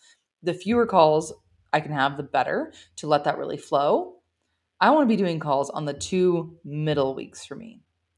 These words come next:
Not the low energy week where I wanna be doing as little as possible and just getting the things done that have to get done, and not on that creative week.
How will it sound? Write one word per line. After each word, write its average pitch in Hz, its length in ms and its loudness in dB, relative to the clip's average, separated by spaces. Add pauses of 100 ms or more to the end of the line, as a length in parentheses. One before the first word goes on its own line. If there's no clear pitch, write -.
(440)
Not 147 220 0
the 208 80 0
low 196 280 4
energy 185 360 -2
week 185 400 -4
where 143 80 2
I 139 60 2
wanna 143 160 -4
be 147 80 -4
doing 143 240 -4
as 139 100 -8
little 135 260 -4
as 139 120 -2
possible 170 560 -2
and 156 80 -4
just 131 180 -12
getting 135 240 -6
the 135 80 -6
things 135 300 -10
done 131 160 -6
that 127 100 -10
have 120 220 -10
to 135 80 -16
get 135 160 -10
done, 127 340 -8 (480)
and 143 140 -10
not 135 160 2
on 139 100 0
that - 180 -6
creative 139 380 -6
week. 185 320 -6